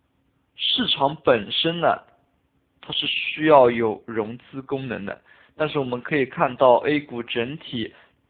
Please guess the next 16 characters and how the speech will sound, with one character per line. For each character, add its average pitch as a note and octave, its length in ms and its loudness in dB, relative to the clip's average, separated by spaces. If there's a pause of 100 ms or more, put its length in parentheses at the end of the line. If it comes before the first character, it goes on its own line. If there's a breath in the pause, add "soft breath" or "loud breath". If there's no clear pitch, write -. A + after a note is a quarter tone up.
(320)
重 F#3 260 2 (240)
融 A#2+ 360 -2
资 D#3 440 -12 (480)
轻 F3 420 -6
回 A2+ 320 -6
报 B2+ 240 2
这 - 180 -6
样 A#2 120 -6
一 G#2 60 -10
个 A#2 100 -10
现 B2 320 -10
象 A2 240 -10
呢， - 160 -18 (380 soft breath)
也 A2+ 220 -8
难 A2+ 580 -6
以 A#2+ 280 -12